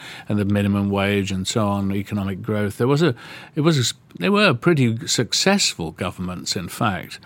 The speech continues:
uh, and yet they can hardly be spoken of. They, they are regarded as, uh, the ultimate betrayal.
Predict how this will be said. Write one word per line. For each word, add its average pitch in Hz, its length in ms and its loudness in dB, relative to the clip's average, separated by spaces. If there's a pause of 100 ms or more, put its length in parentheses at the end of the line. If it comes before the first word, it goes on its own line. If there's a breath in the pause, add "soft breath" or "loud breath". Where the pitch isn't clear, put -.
(320 loud breath)
uh, 117 400 6
and 135 180 4
yet 139 200 4
they 135 140 4
can 135 180 4
hardly 135 280 6
be 127 120 0
spoken 160 500 2
of. 67 160 -8
They, 107 420 2
they 113 200 4
are 110 280 4
regarded 110 640 2
as, 110 280 0
uh, 120 200 -2
the 117 260 -2
ultimate 120 540 0
betrayal. 117 600 -2